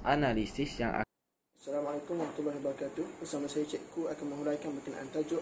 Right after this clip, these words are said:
Speaker 2: faktor-faktor pembentukan gejala sosial berisiko.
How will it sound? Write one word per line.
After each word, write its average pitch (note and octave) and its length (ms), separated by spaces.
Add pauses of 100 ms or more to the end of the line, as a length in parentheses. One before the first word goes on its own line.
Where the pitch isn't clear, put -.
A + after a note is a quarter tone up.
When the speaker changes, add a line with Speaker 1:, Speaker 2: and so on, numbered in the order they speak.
(220)
Speaker 2:
faktor-faktor D3 800
pembentukan C#3 560
gejala - 240
sosial C#3+ 400
berisiko. - 400